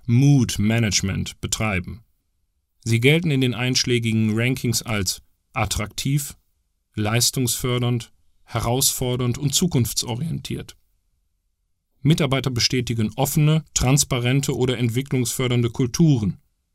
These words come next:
Führungsansätze, die in der allein auf Stimmungen und inneren Zustände konzentrierten Launologie erstmalig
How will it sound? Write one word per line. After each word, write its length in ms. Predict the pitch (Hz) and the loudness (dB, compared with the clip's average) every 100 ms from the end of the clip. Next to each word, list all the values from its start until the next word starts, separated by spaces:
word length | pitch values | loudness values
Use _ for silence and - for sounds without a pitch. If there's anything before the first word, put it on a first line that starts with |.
| _ _ | _ _
Führungsansätze, 1160 | - - 131 143 143 139 139 135 131 - 139 143 | -4 2 4 4 2 0 0 0 -2 -2 -2 -4
die 220 | - 139 156 | -4 -2 2
in 100 | 139 | 2
der 120 | 131 | 4
allein 260 | 123 139 | 2 2
auf 160 | 151 120 | 0 -4
Stimmungen 560 | - - 165 170 160 143 | -2 2 4 4 2 0
und 140 | 127 | -4
inneren 360 | 139 139 127 113 | -2 0 0 0
Zustände 640 | - 151 - - 127 120 | -2 -2 -2 -2 -4 -2
konzentrierten 640 | 127 120 120 117 127 120 | -2 -2 -2 -2 -2 0
Launologie 680 | 113 113 113 110 107 117 123 - _ _ _ | 0 2 2 0 -2 -2 -4 -8 _ _ _
erstmalig 760 | 123 113 - 117 110 107 98 | 0 0 0 -2 0 -2 -4